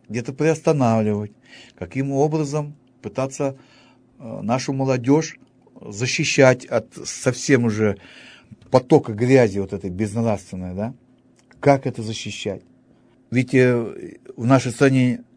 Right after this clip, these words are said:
не стопроцентные православные и верные при том ещё, правильно? У нас же атеисты есть, мусульмане есть, евреи, буддисты. У нас же много,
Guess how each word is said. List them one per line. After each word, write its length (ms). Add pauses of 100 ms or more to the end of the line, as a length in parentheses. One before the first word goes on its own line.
не 180
стопроцентные 720
православные 840 (500)
и 120
верные 520
при 160
том 220
ещё, 200
правильно? 400 (640)
У 60
нас 200
же 360
атеисты 600
есть, 160
мусульмане 640
есть, 160 (320)
евреи, 540
буддисты. 720 (220)
У 100
нас 160
же 100
много, 540